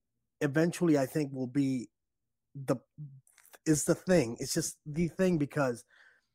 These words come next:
it's beyond generations. And I don't mean generations in Pokemon. I mean beyond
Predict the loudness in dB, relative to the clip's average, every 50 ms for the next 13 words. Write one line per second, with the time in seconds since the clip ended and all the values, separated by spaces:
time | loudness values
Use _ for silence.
0 | _ _ _ _ _ _ 2 4 4 4 2 2 4 6 6 6 8 6 6 6
1 | 4 2 0 -2 -6 -4 -4 -2 -2 0 -2 -2 -2 -4 -4 -8 -12 -12 -12 -10
2 | -4 0 2 4 4 4 4 4 4 4 4 4 4 4 2 2 2 -2 -6 -6
3 | -8 -10 -4 -2 0 0 0 -2 -6 -6 -4 -4 -2 -4 -4 -4 -4 -2 -2 -2
4 | -2 -2 -4